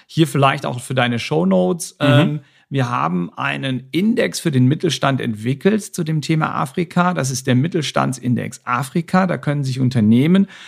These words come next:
Speaker 1: über die spannenden Märkte für ihre Industrie informieren und haben dann schon mal einen guten Blick auf, was könnte für mich entspann-, also interessant sein.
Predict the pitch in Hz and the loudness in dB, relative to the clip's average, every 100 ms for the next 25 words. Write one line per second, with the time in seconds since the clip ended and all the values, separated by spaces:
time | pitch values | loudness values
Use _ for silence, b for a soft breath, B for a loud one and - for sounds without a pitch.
0 | B B 175 190 180 165 139 131 123 - | B B 4 4 4 2 0 -6 -6 -8
1 | 113 139 175 151 127 120 123 147 - 131 | -4 -2 -2 0 2 0 0 -2 -6 -10
2 | 127 - 151 156 - 131 120 - - 143 | -8 -4 -2 -2 0 0 0 -4 -4 -2
3 | 127 127 104 117 165 196 226 302 B B | 0 2 4 6 6 6 4 4 B B
4 | B - 123 120 131 117 123 196 185 175 | B -2 0 0 0 -2 -4 -2 -2 -2
5 | 123 123 127 156 208 - 147 131 127 180 | -4 -6 -6 -2 -2 0 -2 2 2 2
6 | - - 139 139 135 - 127 135 - - | -2 0 2 0 -4 -12 -6 -6 -6 -2
7 | 135 127 131 131 131 127 117 - 110 131 | -2 -4 -2 0 0 -2 -6 -4 -6 -4
8 | - 123 110 - 127 131 - 127 175 - | -6 -6 -4 -4 -2 -2 -2 -2 0 2
9 | 190 262 | 0 0